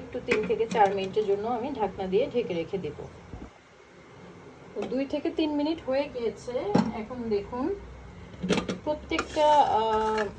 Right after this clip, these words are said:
কাঁঠালের বিচিগুলো একদম ফেটে ফেটে গিয়েছে, তার মানে ভেতর থেকে সিদ্ধ হয়ে গিয়েছে।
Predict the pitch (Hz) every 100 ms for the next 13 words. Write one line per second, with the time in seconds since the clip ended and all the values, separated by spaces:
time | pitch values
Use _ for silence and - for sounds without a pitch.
0 | - - 220 214 240 220 214 220 220 220
1 | 220 294 220 208 202 254 220 247 220 214
2 | 190 190 185 262 269 214 202 196 220 202
3 | 196 - 185 214 311 - - - - -
4 | 277 247 214 214 190 170 165 165 -